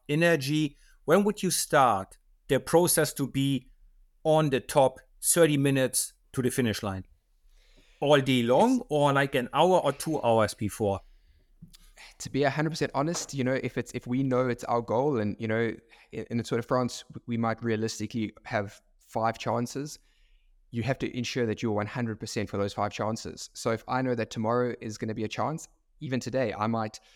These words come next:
Speaker 2: eat more in the final hour just to ensure that I recover better so that tomorrow I wake up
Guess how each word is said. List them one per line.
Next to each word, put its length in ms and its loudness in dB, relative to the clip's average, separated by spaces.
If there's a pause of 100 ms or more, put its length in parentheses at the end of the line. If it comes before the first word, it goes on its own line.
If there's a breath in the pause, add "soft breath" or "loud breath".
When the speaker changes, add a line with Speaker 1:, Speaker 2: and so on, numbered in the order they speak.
(380 soft breath)
Speaker 2:
eat 160 -10
more 180 0
in 60 0
the 80 -2
final 340 -2
hour 500 0
just 260 -6
to 100 -4
ensure 400 -2
that 100 -2
I 60 -6
recover 360 -6
better 380 -4
so 140 -10
that 100 -4
tomorrow 420 0
I 60 -2
wake 300 -6
up 140 -4